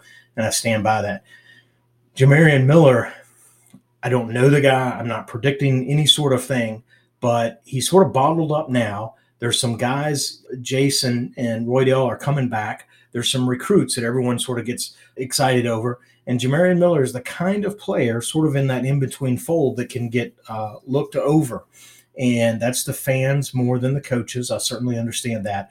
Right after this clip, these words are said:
But it's an opportunity for Jamarin to play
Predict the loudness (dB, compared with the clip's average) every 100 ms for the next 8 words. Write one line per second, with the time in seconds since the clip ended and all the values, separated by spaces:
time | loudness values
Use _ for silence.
0 | _ _ _ -4 2 2 0 -8 _ _
1 | _ _ _ _ _ _ -6 0 2 2
2 | 0 0 4 4 4 2 0 -2 -10 -2
3 | 2 2 2 -2 -2 0 4 4 2 -2
4 | -12 -4 0 2 2 0